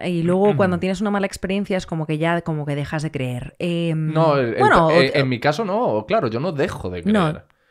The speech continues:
Speaker 1: Bueno, no crees.
Speaker 2: Yo no, no
Speaker 1: Pero
Speaker 2: creía,
Speaker 1: tienes la
Speaker 2: entonces no
Speaker 1: sensación
Speaker 2: cambió
Speaker 1: de,
Speaker 2: nada.
Speaker 1: "No me fío". Sin embargo, por ejemplo, hay un, un tipo que se llama Daniel Chumillas,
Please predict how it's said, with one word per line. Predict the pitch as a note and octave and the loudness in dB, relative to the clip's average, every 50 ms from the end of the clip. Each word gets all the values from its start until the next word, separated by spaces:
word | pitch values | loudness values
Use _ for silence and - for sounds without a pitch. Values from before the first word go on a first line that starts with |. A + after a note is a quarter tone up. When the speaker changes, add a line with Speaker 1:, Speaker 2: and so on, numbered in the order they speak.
| _ _ _ _ _ _ _ _ _ - _ _ | _ _ _ _ _ _ _ _ _ -20 _ _
Speaker 1:
Bueno, | - E4+ D4+ B3 C4 - _ | 2 2 2 2 0 -4 _
no | - F#3 G3 | -2 -2 0
crees. | F#3 F3 D3 C#3 B2 - - - | 2 2 0 -2 -2 -6 -6 -4
Speaker 2:
Yo | C#3+ B2 | -4 -2
no, | B2+ C#3 - | -2 -2 -2
no | E3 C#3+ C#3 C3 | 0 -2 -2 -2
Speaker 1:
Pero | |
Speaker 2:
creía, | - - A3+ A3+ G#3+ F#3 | 0 2 4 4 4 6
Speaker 1:
tienes | F#3 A3 A3 G#3+ | 4 4 4 4
la | A3+ A3+ | 2 0
Speaker 2:
entonces | G3+ F#3+ | 0 0
no | G3+ | 0
Speaker 1:
sensación | G3 G3 - G#3 A3 | -2 0 2 4 4
Speaker 2:
cambió | A3 G#3 G3+ | 6 6 4
Speaker 1:
de, | F#3+ | 4
Speaker 2:
nada. | F3 A#2+ B2+ A#2 G2+ F#2+ - | 4 2 0 0 -2 -2 0
Speaker 1:
"No | G3 G3 | 2 2
me | G3 F#3+ E3+ | 2 2 0
fío". | - - E3 C#3 C3+ C3 - - - - - - _ | 0 0 0 0 0 -2 -6 -14 -20 -20 -20 -14 _
Sin | - G#3 F#3+ | -2 0 2
embargo, | F3+ G3 A3 C#4 D#4 D4 C4+ D4 E4+ - | 2 4 4 2 2 2 2 2 0 0
por | A3+ G3 | -2 -2
ejemplo, | - - G3 F3 F#3 | 0 0 0 0 0
hay | E3+ F#3 | 0 2
un, | G3+ G#3+ G#3+ G#3+ - | 0 0 0 -2 -2
un | G3+ G#3+ G3+ | -2 -4 -2
tipo | - B3 A3 - A3+ | -2 -4 -2 -2 -4
que | - F#3 | -4 -2
se | D#3+ F3+ | -2 -2
llama | E3 E3+ F3 | 0 0 0
Daniel | E3+ E3+ E3+ F3 E3+ D#3+ | 0 0 0 0 -2 -2
Chumillas, | - - F3+ F3 G3+ A3 F#3+ F3+ F3 G#3 A#3 - - - - - | -4 -2 0 0 0 0 0 -2 -4 -4 -6 -8 -12 -12 -14 -16